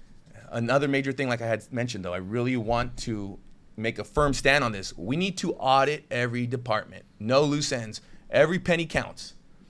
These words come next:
Okay? I, that's where I come in. I stand firm in my beliefs. And audit every department. Make sure that all of the funds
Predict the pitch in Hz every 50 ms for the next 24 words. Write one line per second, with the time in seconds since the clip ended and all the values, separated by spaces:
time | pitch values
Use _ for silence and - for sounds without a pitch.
0 | - - - - - _ - - 92 90 - 113 113 117 - - 98 82 87 117
1 | 127 147 139 - - 139 139 139 135 127 - 120 104 98 98 101 101 - - -
2 | - - - - - - - - - - - - - - 104 107 107 - - 135
3 | 127 123 120 127 131 127 123 117 110 104 107 101 98 107 110 117 104 95 - -
4 | - - - - - - - - - - - - - - 107 113 120 113 110 107
5 | 107 - - - - - - - _ - - - - - - _ - _ - _
6 | _ _ - - - - - - - - - - - - - _ _ - 120 139
7 | 156 190 170 131 147 165 208 214 220 - - - 285 - 143 - 127 131 139 147
8 | - - 170 156 143 - - 131 147 185 196 185 202 185 - - 160 160 180 214
9 | 254 285 - -